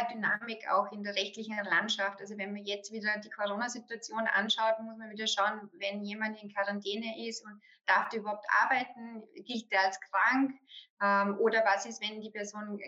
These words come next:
gerade Urlaub hatte, wird der dann unterbrochen? Und so sind immer laufende Fragestellungen, die meinen Alltag wirklich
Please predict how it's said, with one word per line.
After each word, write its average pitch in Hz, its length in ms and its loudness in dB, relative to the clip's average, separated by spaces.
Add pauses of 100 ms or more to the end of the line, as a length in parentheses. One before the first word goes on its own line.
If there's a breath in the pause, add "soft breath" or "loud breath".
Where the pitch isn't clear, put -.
(120)
gerade 208 400 4
Urlaub 285 320 6
hatte, 226 480 2
wird 226 240 -4
der 202 80 4
dann 202 240 0
unterbrochen? 220 800 0 (320 loud breath)
Und 220 80 0
so 254 120 -2
sind 262 180 2
immer 294 300 4
laufende 269 680 2 (280)
Fragestellungen, 233 1120 -2
die 233 180 -12
meinen 220 440 2
Alltag 226 560 0
wirklich 240 520 -4